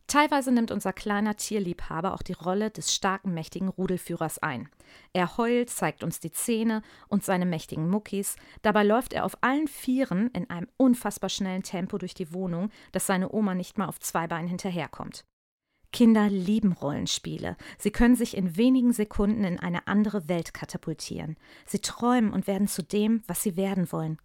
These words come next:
ganz und gar, mit tiefster Überzeugung. Wer wollte als Kind nicht schön wie eine Prinzessin, stark wie ein Wolf,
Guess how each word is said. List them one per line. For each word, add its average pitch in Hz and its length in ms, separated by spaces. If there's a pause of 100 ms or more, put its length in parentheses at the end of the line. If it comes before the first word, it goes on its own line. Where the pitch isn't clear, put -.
ganz 208 320
und - 300
gar, 151 280 (220)
mit 196 200
tiefster - 440
Überzeugung. 180 760 (320)
Wer 208 200
wollte 220 240
als - 180
Kind 233 240
nicht 233 480
schön 226 340
wie 214 140
eine 185 160
Prinzessin, 180 760 (180)
stark - 480
wie 208 100
ein 185 260
Wolf, 190 340